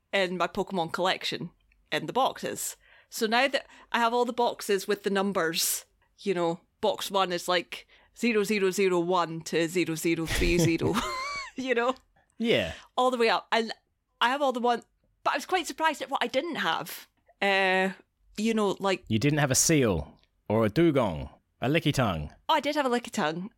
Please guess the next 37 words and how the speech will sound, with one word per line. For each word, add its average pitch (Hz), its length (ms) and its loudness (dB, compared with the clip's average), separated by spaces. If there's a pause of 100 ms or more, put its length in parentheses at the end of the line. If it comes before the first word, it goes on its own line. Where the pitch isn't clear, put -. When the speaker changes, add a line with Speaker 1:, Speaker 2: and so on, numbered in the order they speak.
Speaker 1:
Uh, 240 580 4
I - 140 -6
Speaker 2:
Oh, - 80 -20 (160)
Speaker 1:
think 185 140 2
Speaker 2:
good. 175 140 2
Speaker 1:
I've 359 260 0
got 226 180 0
a - 40 -8
s-, - 340 -10 (280)
I 214 60 -4
don't 381 180 -2
think 523 140 -2
I 320 60 0
did - 180 -2
have 494 120 -4
a 381 40 -2
Seal 262 260 0
or 214 80 4
a 202 60 2
Dugong. 190 300 0
I 190 60 2
was 196 100 -6
like, 226 140 0
"What 359 120 0
the - 60 0
fuck?" - 420 0 (380)
Speaker 2:
Called 294 400 4
it. 254 80 8
Speaker 1:
I 254 80 8
know. 247 260 2 (120)
I, 233 140 2 (140)
I 240 80 2
genuinely 254 340 0
can't 214 220 2
remember, 175 380 0
but, 190 220 0
um, 190 540 2